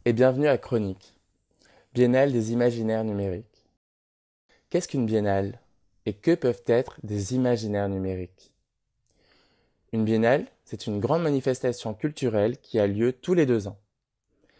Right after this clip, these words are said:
Les biennales sont souvent dédiées à la création contemporaine, les arts d'aujourd'hui. Chronique est portée par deux associations, Seconde Nature et Zinc, situées à Aix-en-Provence et à Marseille.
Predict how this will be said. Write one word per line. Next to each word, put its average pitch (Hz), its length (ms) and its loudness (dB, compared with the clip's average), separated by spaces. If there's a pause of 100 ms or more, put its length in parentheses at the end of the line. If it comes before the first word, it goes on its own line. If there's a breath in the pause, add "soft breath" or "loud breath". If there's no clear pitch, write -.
(340 soft breath)
Les 110 160 0
biennales 123 260 4
sont 127 160 -6
souvent 147 340 -2
dédiées 127 280 2
à 123 80 4
la 101 100 2
création 120 420 -6
contemporaine, 104 720 -4 (440)
les 104 240 0
arts 117 160 2
d'aujourd'hui. 104 480 -2 (1800)
Chronique 131 400 2
est 131 60 2
portée 147 440 0
par 107 260 -4
deux 156 260 0
associations, 127 720 -4 (260)
Seconde 156 400 2
Nature 131 560 -2 (220)
et 120 100 8
Zinc, 104 540 -4
situées - 560 -4
à 107 100 0
Aix-en-Provence 120 840 -6 (260)
et 147 80 6
à 156 100 4
Marseille. 139 460 -6